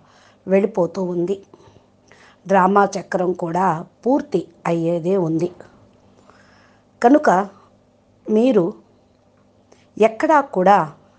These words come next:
ఆగిపోకండి. మిమ్మల్ని ఎవరు ఆపలేరు. మీ యొక్క స్పీడు అనుసారంగానే ప్రపంచం యొక్క పరివర్తన కూడా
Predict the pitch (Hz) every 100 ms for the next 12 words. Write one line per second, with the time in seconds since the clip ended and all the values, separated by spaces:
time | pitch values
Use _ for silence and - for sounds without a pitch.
0 | _ _ _ _ _ _ - 180 185 190
1 | 180 - 156 160 - _ - - _ _
2 | _ _ _ - 254 302 285 196 214 262
3 | - 175 196 - 202 165 151 - - _
4 | _ _ _ _ _ _ _ _ - 214
5 | 262 208 - 196 180 170 190 - _ -
6 | - - - 254 277 208 160 - _ _
7 | _ _ _ - - _ - 277 - 247
8 | 180 175 175 170 175 202 185 165 _ _
9 | 220 220 277 294 - 180 175 175 - 190
10 | - 175 202 202 180 - 160 160 160 156
11 | 180 226